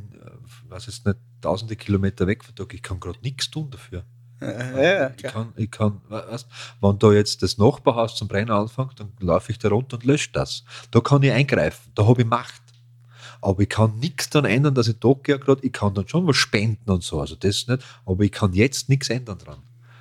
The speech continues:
Speaker 1: Und
Speaker 2: Ja.
Speaker 1: das ist auch diese, es klingt am Anfang so, boah, man ist schon Hacker, ein bisschen Empathie und so. Na, aber er,
Speaker 2: Ja,
Speaker 1: er hat,
Speaker 2: das
Speaker 1: eigentlich
Speaker 2: kann
Speaker 1: hat er
Speaker 2: man
Speaker 1: recht.
Speaker 2: echt nicht, ja.
Speaker 1: Er hat einfach recht.
Speaker 2: Ja,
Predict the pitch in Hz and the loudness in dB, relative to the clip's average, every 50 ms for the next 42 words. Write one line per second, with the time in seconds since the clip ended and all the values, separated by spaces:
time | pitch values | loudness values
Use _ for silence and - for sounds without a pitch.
0 | - - - - 127 127 113 113 135 127 131 117 117 117 107 - - 113 107 - | -20 -20 -14 -4 4 4 4 4 4 4 4 4 4 2 0 2 2 2 2 0
1 | _ _ _ _ _ _ _ _ - - - 156 214 247 - - 135 123 117 117 | _ _ _ _ _ _ _ _ -18 -2 0 0 0 2 2 2 4 4 4 4
2 | - 127 120 - - 147 - - - - - 117 117 120 113 107 107 113 117 127 | 2 2 -2 2 2 0 0 0 -4 -12 -20 -8 -2 0 0 2 2 2 2 2
3 | 139 135 131 131 127 123 - - - 147 127 120 110 104 104 - - 127 117 - | 2 2 0 0 -2 -2 -2 0 2 4 4 4 2 0 -2 -2 -4 -4 -4 -4
4 | 123 120 135 127 120 120 - 143 139 139 - 127 113 117 123 123 123 - 143 - | -6 -6 -6 -6 -8 -2 -2 -2 -2 4 4 4 6 6 4 2 0 -4 -10 -10
5 | - - - _ 117 123 127 127 117 117 117 95 92 95 - - - - - - | -12 -20 -20 _ -2 -2 0 2 2 0 0 0 -4 -8 -14 -20 -20 -20 -18 -14
6 | 92 95 104 101 101 - 113 - 175 180 - 220 202 190 190 170 139 - - 135 | -8 -6 -4 -2 0 2 0 2 2 -2 0 2 2 2 2 0 -2 -2 -2 -4
7 | 135 139 - - - 123 123 160 160 117 107 - 107 113 107 123 127 127 110 120 | -4 -6 -10 -14 -14 -12 -10 -8 -8 -8 -2 0 2 4 4 4 2 0 0 0
8 | 139 - - - - - _ _ _ - - | -2 -2 -6 -8 -10 -18 _ _ _ -20 -18